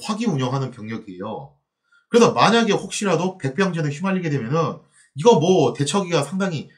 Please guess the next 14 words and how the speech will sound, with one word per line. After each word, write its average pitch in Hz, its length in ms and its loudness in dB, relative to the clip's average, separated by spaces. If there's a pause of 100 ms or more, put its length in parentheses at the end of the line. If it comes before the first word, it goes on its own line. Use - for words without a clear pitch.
(140)
힘들다는 226 500 0
거죠. 120 540 -2 (920)
더 180 160 2
큰 233 160 4
문제는 180 520 0 (1080)
심화까지 233 640 2
과도하게 190 480 2
강행군을 135 500 -2
하면서 120 440 -2
이것도 170 240 -2
이미 135 340 -2
한번 123 200 -4
설명을 156 300 -6
드렸죠. - 520 -12